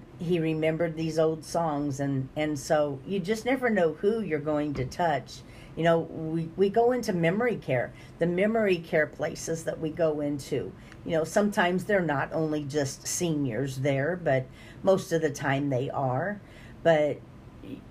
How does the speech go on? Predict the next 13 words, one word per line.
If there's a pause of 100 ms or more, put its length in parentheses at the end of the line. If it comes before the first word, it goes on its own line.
(580)
you
see
these
people.
I
remember
one
place
that
was
local
around
here